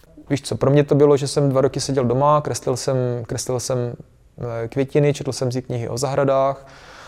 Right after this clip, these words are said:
stal se ze mě jako takový, eh, salonní specialista na různé typy historických zahrad, jo. <laughs> A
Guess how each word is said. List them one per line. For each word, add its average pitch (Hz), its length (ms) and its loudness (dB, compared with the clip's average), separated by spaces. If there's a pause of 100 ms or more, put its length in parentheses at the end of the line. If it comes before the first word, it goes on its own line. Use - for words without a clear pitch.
(140)
stal - 400 2
se 131 140 2
ze 131 100 4
mě 127 180 2
jako 123 200 0
takový, 127 500 2 (760)
eh, 123 580 0
salonní 131 680 4
specialista 131 1000 2
na 131 400 2
různé 127 320 2
typy 135 220 0
historických 131 560 0
zahrad, 131 500 0
jo. 135 320 -6
<laughs> - 60 -18 (1800)
A 123 280 -2